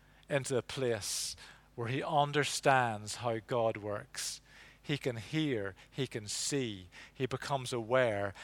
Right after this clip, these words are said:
and he moves into a whole new place of relationships,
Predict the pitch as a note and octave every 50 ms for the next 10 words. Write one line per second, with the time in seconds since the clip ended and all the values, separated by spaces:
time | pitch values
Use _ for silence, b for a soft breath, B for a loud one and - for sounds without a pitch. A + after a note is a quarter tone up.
0 | B B B C3 B2 A#2+ C3 B2 A#2+ B2+ B2+ C3+ C#3 C#3+ C#3+ B2+ - C#3 B2+ B2
1 | A#2+ B2+ A#2 G#2+ - - - - C#3+ C#3 D3 D3 C#3+ C3+ C3 B2+ B2+ B2 - -
2 | - C#3+ B2 A2 G#2 - - C3 G#2+ A2 A#2+ A#2+ A#2 A#2+ B2 B2 - - C3 B2
3 | A2+ A2 - - B2+ C3+ - - - - - - -